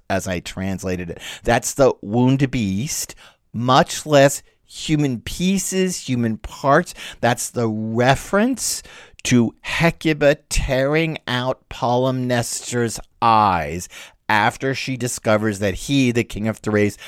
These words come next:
has killed her youngest son. That tearing out of his eyes is not in the passage, the nine lines from Troy, but we believe, uh,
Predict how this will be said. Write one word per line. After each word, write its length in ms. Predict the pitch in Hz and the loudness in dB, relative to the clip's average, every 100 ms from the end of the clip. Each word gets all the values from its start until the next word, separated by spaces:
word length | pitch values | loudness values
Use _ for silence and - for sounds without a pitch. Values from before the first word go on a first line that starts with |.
| - | -14
has 260 | - 104 - - | -6 -4 -6 -10
killed 460 | - 123 120 127 | -6 -2 0 -2
her 180 | 131 123 | -2 -2
youngest 760 | 113 104 107 107 117 - - | 0 0 0 0 -2 -2 -10
son. 540 | - - 160 139 85 71 - - _ - - | -10 0 4 4 2 -4 -16 -20 _ -12 0
That 440 | 117 117 131 - _ | 2 4 2 0 _
tearing 400 | - 147 135 135 | -6 -2 0 0
out 100 | 131 | -2
of 60 | 117 | -2
his 140 | 110 | 0
eyes 400 | 131 123 113 104 - | 0 2 2 2 -2
is 260 | 127 117 101 | -6 -4 -2
not 400 | 110 117 139 - _ _ | -2 0 -2 -4 _ _
in 400 | 156 151 151 151 - - | -2 2 4 2 -2 -6
the 80 | |
passage, 920 | 131 - - 139 160 - 117 80 71 - | -8 -8 -4 -2 -2 -2 -2 -2 -4 -4
the 300 | 104 101 - | 0 0 0
nine 640 | 117 113 117 120 123 123 120 | -4 0 2 2 0 0 0
lines 480 | 120 117 117 110 | 0 0 0 -2
from 240 | - 98 95 | -6 -8 -8
Troy, 420 | - 101 104 104 - - - | -8 -4 0 0 -4 -18 -10
but 220 | - 117 - _ - | -2 -2 -2 _ -16
we 320 | 92 107 113 | -8 -2 -2
believe, 1080 | 95 107 104 110 147 226 226 202 151 139 127 - | 0 -2 -2 -4 -4 -2 2 4 6 4 2 -2
uh, 420 | 107 107 104 | -2 0 0